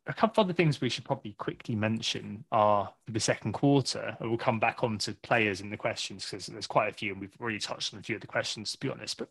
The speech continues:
but we'll do it. Um, with the World Cup approaching, um, and, you know, really on the horizon now, what impacts will we see? I think Qataritis, uh, could be quite an interesting one just to bear in mind, just because I think that's gonna be the covid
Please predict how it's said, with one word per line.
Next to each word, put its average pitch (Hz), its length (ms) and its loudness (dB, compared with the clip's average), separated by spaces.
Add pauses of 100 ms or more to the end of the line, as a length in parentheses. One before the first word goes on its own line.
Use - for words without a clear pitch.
(120)
but 254 180 -10 (200)
we'll - 80 -20
do 104 80 -8
it. - 180 -14 (420)
Um, 160 380 4
with 196 100 2
the 202 80 6
World 226 220 8
Cup - 200 -2
approaching, 117 720 0 (240)
um, 110 320 0
and, 110 260 -2
you 120 60 -2
know, 92 100 -8
really 147 340 4
on 104 140 2
the 92 80 -4
horizon 107 560 4
now, - 160 -10 (580)
what 202 200 6
impacts 202 540 4
will 160 180 8
we 151 140 4
see? - 520 -2 (320)
I 170 120 0
think 240 380 -2
Qataritis, 160 1300 8 (140)
uh, 104 140 0
could - 160 -2
be 110 100 0
quite 117 180 -2
an 120 40 0
interesting 110 460 -2
one 101 180 -2
just - 260 -4
to 104 80 -8
bear 104 240 2
in 98 80 0
mind, 104 340 2
just - 160 -8
because - 140 -4
I 165 80 4
think 233 200 -4
that's 175 200 2
gonna 156 200 6
be 160 200 8
the 120 120 2
covid 165 600 6